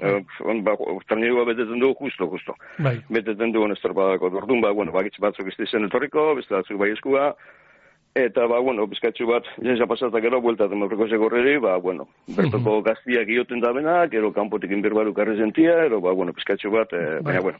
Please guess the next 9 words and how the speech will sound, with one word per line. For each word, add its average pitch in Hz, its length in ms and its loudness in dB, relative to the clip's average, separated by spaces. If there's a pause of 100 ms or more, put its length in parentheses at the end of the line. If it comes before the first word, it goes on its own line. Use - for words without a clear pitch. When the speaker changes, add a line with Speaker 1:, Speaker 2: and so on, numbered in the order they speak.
Speaker 2:
on 110 180 0
bentsat, 127 400 0 (520)
garko, 120 520 2
bueno, 110 180 0
garko, 98 300 0
ba, 95 100 4
bizarko 101 360 -2
eguneko 120 360 0
behin, 170 240 2